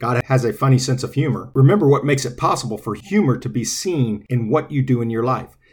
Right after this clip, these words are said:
Stop thinking that it is up to you to make the dreams of your heart happen.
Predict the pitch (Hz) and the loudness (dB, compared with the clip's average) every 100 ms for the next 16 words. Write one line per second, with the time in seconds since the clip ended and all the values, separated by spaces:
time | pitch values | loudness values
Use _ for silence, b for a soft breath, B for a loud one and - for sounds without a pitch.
0 | b - - 147 143 _ 185 147 139 127 | b -6 0 0 -2 _ -2 0 2 2
1 | 120 110 110 113 - - 185 147 110 131 | 2 -4 -6 -6 -8 -10 -6 -4 0 -2
2 | 147 - 98 - 143 175 123 107 - 104 | -2 -8 -10 -6 -4 0 -2 -2 -10 -4
3 | 160 170 135 131 131 131 165 147 - | -2 -2 0 -2 -2 -4 -6 -6 -14